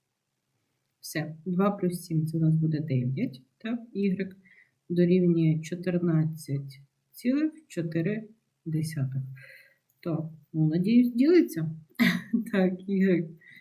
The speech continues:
як невідомий множник, буде дорівнювати чотирнадцять цілих чотири десятих поділити на дев'ять.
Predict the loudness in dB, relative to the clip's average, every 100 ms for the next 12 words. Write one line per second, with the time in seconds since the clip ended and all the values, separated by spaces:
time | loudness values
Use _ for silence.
0 | _ _ 2 2 2 2 4 4 4 4
1 | 4 4 4 4 2 0 0 0 0 2
2 | 4 4 4 0 -6 -6 -2 0 0 -2
3 | -6 -4 -4 -4 -6 -6 -4 -2 -2 -4
4 | -4 -6 -6 -2 2 2 0 0 2 2
5 | 2 0 -2 -2 -4 -4 -8 -10